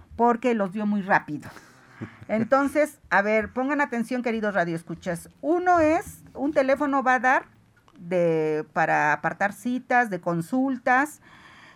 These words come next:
Speaker 1: y del área médica que están en la Clínica de Salud de San Baltasar.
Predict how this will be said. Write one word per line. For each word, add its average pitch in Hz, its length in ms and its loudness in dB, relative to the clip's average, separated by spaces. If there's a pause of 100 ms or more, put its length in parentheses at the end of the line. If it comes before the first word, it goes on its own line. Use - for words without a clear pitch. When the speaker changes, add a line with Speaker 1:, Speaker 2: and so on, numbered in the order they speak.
(100)
Speaker 1:
y 233 260 0
del 214 200 0
área 202 480 2
médica 226 720 0
que 175 140 -10
están 208 500 -2
en 180 180 -4
la 165 160 -4
Clínica 202 680 -4
de 170 340 -6
Salud 185 440 -4
de 170 140 -4
San 170 220 -8
Baltasar. 240 560 -4